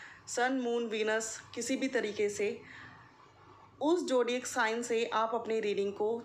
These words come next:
check कर सकते हैं। Reading बहुत short है, ज़्यादा long नहीं है और साथ ही में friends timeless है, time की कोई limit नहीं है। जिनको अपना zodiac sign नहीं पता उनके लिए हम last में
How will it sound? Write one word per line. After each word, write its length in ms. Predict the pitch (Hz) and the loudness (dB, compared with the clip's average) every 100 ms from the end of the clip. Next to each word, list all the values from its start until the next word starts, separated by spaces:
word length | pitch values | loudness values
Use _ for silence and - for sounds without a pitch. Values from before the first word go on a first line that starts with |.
| - | -4
check 260 | 214 202 | -4 -2
कर 120 | - 190 | -4 -4
सकते 340 | - - - | -4 -8 -8
हैं। 360 | 202 277 269 - - - | -6 -6 -10 -14 -10 -2
Reading 300 | 220 226 220 | 0 0 2
बहुत 280 | 220 220 220 | 2 2 -2
short 380 | - 214 220 226 | -2 0 2 2
है, 260 | 254 254 | 2 2
ज़्यादा 260 | 214 190 202 | 2 4 4
long 280 | 196 196 202 | 2 0 0
नहीं 320 | 202 220 240 | 0 -2 0
है 240 | 240 254 - - - - - - | 0 0 -4 -10 -10 -12 -12 0
और 160 | 226 247 | 2 2
साथ 340 | 269 247 247 | 4 4 6
ही 60 | 294 | 4
में 160 | 294 | 4
friends 480 | 294 262 247 262 - - - - - - | 4 2 2 0 -4 -10 -18 -20 -2 4
timeless 560 | 233 240 254 240 240 | 6 4 2 0 2
है, 140 | 240 240 | 2 2
time 340 | 247 214 214 | 2 2 0
की 140 | 233 | -2
कोई 300 | 233 226 214 | -2 0 0
limit 360 | 220 202 202 202 | 2 0 -2 -2
नहीं 220 | 185 196 | -2 -2
है। 120 | 196 - - - - - - - - - - - 208 | -4 -8 -16 -20 -20 -20 -20 -20 -18 -16 -16 -14 -2
जिनको 640 | 233 262 269 330 330 330 | 2 4 6 6 4 2
अपना 440 | 330 226 240 254 262 | 0 2 2 4 4
zodiac 380 | 233 233 254 | 4 4 2
sign 280 | - 254 240 | 2 0 0
नहीं 240 | 220 240 269 | 0 0 0
पता 380 | 247 240 233 | 0 2 2
उनके 340 | 233 233 220 254 | 0 -2 0 0
लिए 240 | 233 214 | 2 0
हम 200 | 233 226 | 0 0
last 400 | 202 202 220 - | 0 0 0 -2
में 260 | 226 226 | -2 0